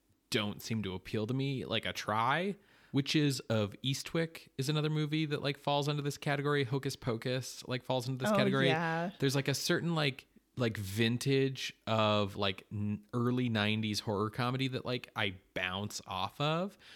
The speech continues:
Speaker 1: which is strange because, like, there's other stuff from that period that sort of falls into that bucket that I do like, like, um, Army of Darkness or, like, the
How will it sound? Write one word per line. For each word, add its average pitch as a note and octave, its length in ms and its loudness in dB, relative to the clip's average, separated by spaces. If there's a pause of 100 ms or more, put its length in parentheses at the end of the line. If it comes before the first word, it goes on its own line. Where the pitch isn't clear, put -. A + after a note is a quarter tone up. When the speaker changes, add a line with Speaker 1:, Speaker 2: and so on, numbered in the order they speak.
(140)
Speaker 1:
which E3+ 180 2
is F#3 180 2
strange F#3 540 0
because, B2+ 400 0
like, A2+ 280 0
there's A#2+ 200 0
other C#3+ 160 2
stuff A2 240 -2
from G#2 120 -4
that F#2+ 180 -4
period G2 400 0
that - 120 -8
sort F#2+ 140 -6
of - 80 -8
falls F#2+ 400 -2
into F#2 160 -4
that F2+ 460 -4 (840)
bucket G2 500 0 (100)
that G#2+ 140 -2
I G2+ 80 2
do D3 260 2
like, F2+ 480 -2 (100)
like, F#2+ 440 -2
um, F2 520 -4
Army F#2+ 260 -4
of F2 120 -12
Darkness A2+ 560 0
or, F2 60 -4
like, E2+ 160 -8
the - 120 -12